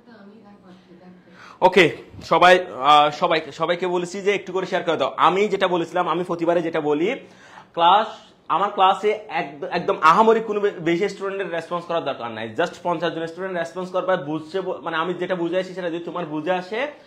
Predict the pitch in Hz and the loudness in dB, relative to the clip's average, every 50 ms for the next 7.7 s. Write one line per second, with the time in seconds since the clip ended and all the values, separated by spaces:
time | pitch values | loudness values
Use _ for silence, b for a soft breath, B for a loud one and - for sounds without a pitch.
0 | B B B B 160 165 185 185 185 180 180 180 180 185 180 175 180 165 175 - | B B B B 2 2 2 2 0 -4 -4 -2 0 -2 0 0 0 -2 -2 -2
1 | 175 175 175 170 180 170 160 147 156 156 180 185 180 180 - 220 240 - B B | 0 -2 -2 0 0 0 0 0 0 0 0 0 0 -2 -4 -4 -4 -4 B B
2 | B B B 135 175 175 180 180 180 196 196 175 170 170 190 196 196 180 175 175 | B B B -6 -4 -4 -2 0 0 -2 0 0 -2 -2 0 -2 -2 -2 -4 -6
3 | 202 147 156 170 170 170 175 156 165 - 180 165 151 151 151 170 180 175 180 185 | -6 -6 -4 -4 -4 -4 -6 -6 -6 -6 -6 -6 -6 -6 -4 -2 -4 -4 -4 -6
4 | 220 220 185 151 147 135 151 147 147 - - 156 151 135 135 127 101 120 104 95 | -6 -6 -4 -4 -6 -4 -6 -6 -6 -6 -4 0 2 2 2 0 -2 -6 -6 -6
5 | 107 98 90 - - _ _ _ _ _ _ 127 143 156 147 170 175 175 170 165 | -10 -10 -12 -16 -20 _ _ _ _ _ _ -6 -6 -6 -6 -6 -4 -2 -2 -2
6 | 131 113 135 139 135 135 131 123 139 143 143 151 147 143 123 120 120 117 117 107 | -2 0 -2 -2 -2 -2 -6 -6 -6 -8 -2 -2 -2 -2 -2 -4 -4 -4 -6 -8
7 | 92 90 - - - - 156 - - 214 254 254 - | -12 -14 -16 -18 -6 -4 -4 0 2 0 0 0 -4